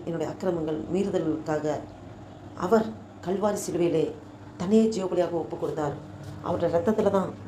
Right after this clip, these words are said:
மீட்பு, ரட்சிப்பு, பாவ மன்னிப்பு, விடுதலை, நித்திய ஜீவன் எல்லாமே இயேசு கிறிஸ்து அவருடைய இரத்தத்தின் மூலமாக தான் நமக்கு கிடைக்கிறது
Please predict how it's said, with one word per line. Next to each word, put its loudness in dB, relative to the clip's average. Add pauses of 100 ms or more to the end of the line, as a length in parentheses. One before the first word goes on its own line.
மீட்பு, 0 (160)
ரட்சிப்பு, -2 (120)
பாவ 2
மன்னிப்பு, 0
விடுதலை, 2 (360)
நித்திய 2
ஜீவன் 0 (380)
எல்லாமே 0 (440)
இயேசு 2
கிறிஸ்து 0 (340)
அவருடைய 0
இரத்தத்தின் 0
மூலமாக 0
தான் -2 (200)
நமக்கு -6
கிடைக்கிறது 4